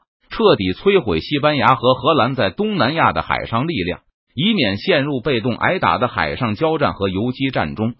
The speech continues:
西班牙人和荷兰人重视贸易，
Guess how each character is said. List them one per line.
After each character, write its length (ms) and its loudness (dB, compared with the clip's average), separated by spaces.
西 180 0
班 180 4
牙 120 4
人 220 4
和 160 2
荷 180 0
兰 180 2
人 160 -2
重 240 -4
视 120 -6
贸 260 0
易， 160 -4